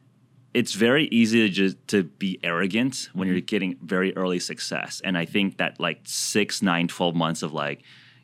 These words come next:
Speaker 1: getting an acquisition interest and then just grinding and being like, "Hey," like, we were growing linearly, but not exponentially.
Speaker 2: Mm-hmm.
Speaker 1: And in startup land, if you're not growing exponentially, you're nothing.
Speaker 2: Yep.
Speaker 1: Right? That's just the polarized business model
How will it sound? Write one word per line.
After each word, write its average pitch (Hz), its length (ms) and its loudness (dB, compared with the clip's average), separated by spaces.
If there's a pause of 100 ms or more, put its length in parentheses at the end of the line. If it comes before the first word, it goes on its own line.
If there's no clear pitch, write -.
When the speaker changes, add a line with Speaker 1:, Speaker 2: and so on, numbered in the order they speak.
Speaker 1:
getting 101 240 2
an 90 60 0
acquisition 87 480 -2
interest 85 540 -2
and 101 80 2
then 104 80 4
just - 180 -2
grinding 87 580 -2
and 80 120 -2
being 87 100 -4
like, 80 180 -8 (120)
"Hey," 87 300 -4
like, 87 160 -4
we 95 60 0
were 95 100 2
growing 101 280 2
linearly, 90 320 0
but 85 100 -6
not 82 180 -4
exponentially. 98 760 -6
Speaker 2:
Mm-hmm. 113 220 -4 (480)
Speaker 1:
And 92 280 0
in 90 120 0
startup 92 360 -2
land, 78 220 -4
if 76 60 -10
you're 95 80 0
not 95 100 0
growing 90 180 -2
exponentially, 82 560 -4
you're 73 120 -10
nothing. 98 420 -6 (100)
Speaker 2:
Yep. 110 260 -4
Speaker 1:
Right? 90 120 0
That's 90 140 2
just 95 140 -2
the 92 100 2
polarized 87 480 0
business 82 280 -6
model 98 360 -2